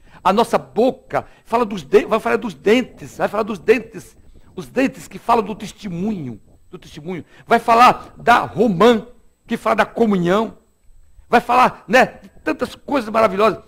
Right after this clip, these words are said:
Nós vamos ver aqui esses dias. Ci-, cinco domingos, cinco momentos de bênçãos espe-, é, especiais para a igreja, para nossas vidas. E eu,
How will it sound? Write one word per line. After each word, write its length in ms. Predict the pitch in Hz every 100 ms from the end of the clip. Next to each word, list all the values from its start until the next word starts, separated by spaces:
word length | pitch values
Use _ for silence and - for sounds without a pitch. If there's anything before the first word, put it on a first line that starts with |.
| _
Nós 200 | 156 196
vamos 260 | 185 160 -
ver 180 | 175 170
aqui 300 | - 156 180
esses 260 | 175 156
dias. 360 | 110 131 127 _ _ _ _ _ _ _ _ _ _ _ _ _ _ _ _
Ci-, 140 | 180 170
cinco 340 | - 320 262
domingos, 560 | 226 202 160 127 - - - - _ _ -
cinco 440 | - - 208 208
momentos 420 | 180 156 170 -
de 140 | - 160
bênçãos 440 | - - 160 143
espe-, 260 | - 180 -
é, 200 | - 165
especiais 720 | 131 - 170 - 165 123 - - - - _
para 140 | 147
a 40 | 151
igreja, 360 | 135 143 110 - -
para 140 | 156
nossas 320 | 127 196 156 113
vidas. 360 | 135 131 - _ _ _
E 220 | 180 185 214
eu, 460 | 247 247 240 -